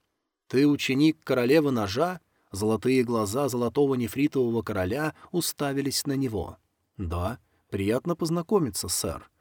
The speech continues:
вежливо ответил Хан Сень. Он не хотел обижать золотого нефритового короля.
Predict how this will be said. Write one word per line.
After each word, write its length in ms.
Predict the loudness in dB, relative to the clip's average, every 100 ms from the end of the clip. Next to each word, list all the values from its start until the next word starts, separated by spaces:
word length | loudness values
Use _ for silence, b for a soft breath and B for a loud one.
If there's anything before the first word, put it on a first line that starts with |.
| _ -6
вежливо 580 | 0 0 2 0 0
ответил 540 | 0 -4 -2 -2 0 -4
Хан 260 | -4 -6
Сень. 460 | -6 -6 -6 -8 -14 _ b b
Он 240 | 2 2 2
не 80 |
хотел 420 | 2 0 0 0 0
обижать 520 | -2 -2 0 0 0
золотого 540 | 0 0 2 2 2
нефритового 640 | 2 0 0 0 0 2 2
короля. 540 | 0 -2 -2 -4 -8